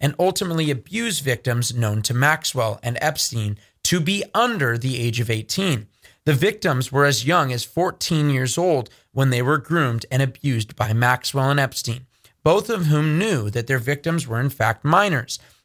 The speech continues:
As a part and in furtherance of their scheme to abuse minor victims, Maxwell and Epstein enticed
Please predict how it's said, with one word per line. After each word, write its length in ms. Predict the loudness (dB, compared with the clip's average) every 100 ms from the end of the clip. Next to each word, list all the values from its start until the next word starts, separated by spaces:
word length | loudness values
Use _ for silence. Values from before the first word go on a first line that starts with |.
| -2
As 180 | 0 0
a 80 | -4
part 480 | -2 2 2 0 -4
and 160 | -4 -2
in 260 | 0 0
furtherance 720 | -2 0 0 2 0 -2 -2 -2
of 260 | 0 2
their 120 | 2
scheme 540 | 0 -2 -4 -2 0 -2 -8 _
to 140 | 0 0
abuse 340 | 2 2 2
minor 320 | 2 2 2
victims, 560 | 0 -2 -2 -4 -4 -10 _ -2
Maxwell 760 | 4 4 4 0 0 2 2 -2
and 200 | -4 -2
Epstein 540 | -2 -2 -4 -4 -6 -12 _ _
enticed 800 | 0 0 0 2 2 0 -6 -14